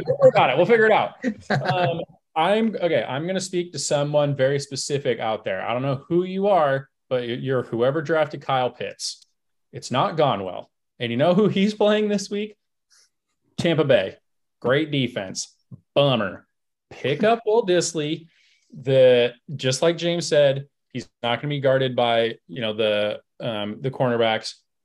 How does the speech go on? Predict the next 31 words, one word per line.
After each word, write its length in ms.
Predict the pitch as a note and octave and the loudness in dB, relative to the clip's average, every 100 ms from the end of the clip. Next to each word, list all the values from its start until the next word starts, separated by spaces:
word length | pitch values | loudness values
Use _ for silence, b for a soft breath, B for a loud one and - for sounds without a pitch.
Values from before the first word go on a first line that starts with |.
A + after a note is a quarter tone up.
| _ | _
Plus, 360 | C#3+ D3+ F#3 - | 2 2 2 -4
the 140 | - B2+ | -6 -6
following 420 | - A#2+ C#3 F3 | 0 2 4 2
week, 160 | F#3 G3 | -2 -6
he 140 | - D3 | -8 -4
gets 180 | C#3+ - | -4 0
Arizona, 480 | C3 B2 A#2+ A2 G2 | -2 0 -4 -6 -8
who 100 | G#2+ | -8
have 80 | A2 | -8
a 40 | |
terrible 680 | G#2+ - - E3 C#3+ G#2+ G2+ | -10 -16 -2 2 2 0 -4
defense. 640 | G2 F#2+ - F#2 - - _ _ _ _ _ _ | -10 -12 -14 -16 -16 -18 _ _ _ _ _ _
So 140 | B2 | -4
it 120 | A#2+ | -4
could 260 | - F#3 G#3 | 2 2 4
go, 200 | A3+ A3 | 4 4
it 200 | E3+ E3+ | 2 -4
could 240 | - G#3 | 0 0
go 120 | G#3+ G#3+ | 2 2
very 220 | F#3 F3+ | 2 2
well. 340 | D#3 A2+ F#2+ - C#3 | 0 -2 -4 -14 -8
This 200 | C#3 D#3+ | -6 -4
is 100 | D3+ | -4
a 40 | |
very 380 | C3+ A2+ B2+ D3 | -4 0 2 2
boomer 240 | C#3+ D3 C3+ | -2 -4 -2
bust 280 | B2+ A#2 | -2 -2
thing. 240 | - F#2+ F#2+ | -8 -12 -10
This 200 | A#2+ - | -8 -8
is 140 | C#3 | -10
for, 460 | - D3 B2+ A#2 | -8 0 2 2